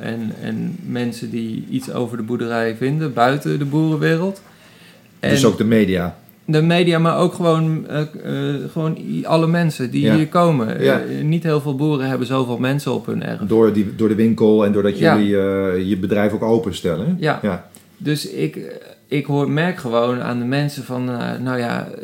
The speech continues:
Speaker 1: volgens me, volgens een hoop mensen was het gewoon even niet leuk meer. En dan denk ik: "Ja, maar die, er zijn een hoop mensen die zijn erg positief over de boeren. Eh, eh, alleen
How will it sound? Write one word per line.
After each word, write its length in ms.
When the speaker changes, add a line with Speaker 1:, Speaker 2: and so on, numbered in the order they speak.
Speaker 1:
volgens 420
me, 500
volgens 300
een 80
hoop 200
mensen 320
was 160
het 80
gewoon 260
even 240
niet 120
leuk 260
meer. 340
En 320
dan 140
denk 220
ik: 100
"Ja, 300
maar 240
die, 380
er 220
zijn 260
een 100
hoop 200
mensen 320
die 140
zijn 320
erg 480
positief 480
over 320
de 60
boeren. 460
Eh, 520
eh, 300
alleen 500